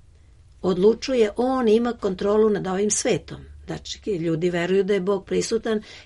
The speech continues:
i da se ništa ne događa bez njegovog, e, njegove dozvole. Tako vernik veruje. Ali sada imamo dve vrste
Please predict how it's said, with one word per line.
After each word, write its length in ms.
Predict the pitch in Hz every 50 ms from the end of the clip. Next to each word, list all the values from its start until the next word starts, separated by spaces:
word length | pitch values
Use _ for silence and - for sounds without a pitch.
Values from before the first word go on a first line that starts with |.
| -
i 80 | - 160
da 100 | 170 170
se 160 | - - 175
ništa 300 | 170 175 170 - - 220
ne 140 | 233 254 254
događa 420 | 226 254 262 226 262 247 226 247
bez 220 | 220 214 240 220 220
njegovog, 600 | 226 220 220 208 208 214 202 196 196 185 180 -
e, 420 | - - - - - - - - 202 185 185 185 185 190
njegove 420 | 208 202 202 190 190 196 190 202 190
dozvole. 540 | 180 196 170 156 147 - 151 147 160 - - - - - - - - - - -
Tako 280 | - - 139 - - 165
vernik 380 | 165 185 190 202 220 226 226 -
veruje. 340 | 277 254 208 160 151 143 - - - - - - - - - -
Ali 280 | - 196 226 269 311 294
sada 320 | - - 262 269 277 254
imamo 320 | 262 277 294 285 262 254
dve 240 | 226 214 262 302 277
vrste 560 | 254 240 233 - - - 208 208 196 196 202